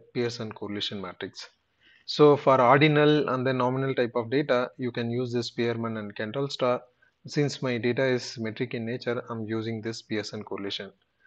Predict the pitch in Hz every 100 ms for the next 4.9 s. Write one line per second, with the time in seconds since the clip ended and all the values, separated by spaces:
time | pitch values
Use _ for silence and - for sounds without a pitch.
0 | _ - 143 131 160 160 147 151 135 127
1 | 147 147 - - 143 131 139 127 131 117
2 | 135 131 120 113 113 127 139 147 135 -
3 | 123 120 131 139 - _ _ _ 123 135
4 | 143 127 123 123 117 107 107 104